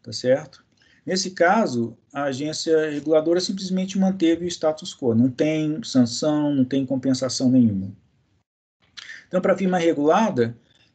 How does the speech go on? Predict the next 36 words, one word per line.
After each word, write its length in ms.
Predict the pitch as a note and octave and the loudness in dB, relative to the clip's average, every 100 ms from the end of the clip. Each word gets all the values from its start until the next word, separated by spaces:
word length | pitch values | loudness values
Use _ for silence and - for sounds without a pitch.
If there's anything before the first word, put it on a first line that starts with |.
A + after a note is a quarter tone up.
| - | 0
quais 180 | F#3+ | 0
são 160 | F#3 F3 | 2 -2
as 120 | D#3+ | -2
opções? 500 | D3+ C3 - A2 A2 | -4 -6 -8 -6 -6
Se 100 | - | 0
ela 140 | F3 F3 | 0 0
investir, 720 | E3+ E3+ E3+ - F#3 A3+ D4 _ _ _ _ - | 0 0 0 -4 -4 -4 -6 _ _ _ _ -4
ela 460 | C3 C#3+ D#3 B3+ - _ _ _ _ _ - | -2 -2 -4 -4 -10 _ _ _ _ _ -6
vai 200 | B2+ B2+ | -2 -2
ter 260 | B2+ B2+ A#2+ | 0 0 0
aquele 280 | A#2+ B2 A#2+ | 0 0 2
lucro 400 | A#2 A#2+ C3 C3 | 2 0 2 4
L 300 | C#3 F3 G3+ | 6 4 0
menos 340 | F3 D#3 F3 | -2 -4 -6
o 60 | F3 | -4
valor 260 | E3 D#3 | -2 0
do 100 | D#3+ | -2
investimento. 800 | E3 D#3+ D#3 F#3 C3 A2 A#2+ - _ _ _ _ _ - | -4 -6 -6 -4 -4 -6 -10 -18 _ _ _ _ _ -2
E 80 | C4 | 0
se 180 | - | 2
ela 140 | E3+ C#3+ | 4 4
não 160 | D3 | 4
investir, 720 | D3 D3+ F3+ F#3 - G3+ B3+ - _ _ _ _ - | 2 2 0 0 -4 -2 -2 -4 _ _ _ _ -10
ela 220 | D#3+ C#3 | -4 -2
vai, 160 | C#3 C#3 - G#2+ | 0 -2 -6 -4
vai 140 | B2 | -2
ter 100 | B2+ | 0
o 80 | B2 | -2
seu 160 | D#3 | 0
lucro 240 | C3+ C3 C3+ | 0 0 2
original, 520 | B2+ C3 F3+ D3+ E3 | 2 2 2 0 0
não 80 | E3+ | 2
vai 120 | D#3+ | 0
ter 120 | D#3+ | 2
outro 220 | D3+ D3+ | 0 0
custo 340 | - D3+ - | -6 -10 -10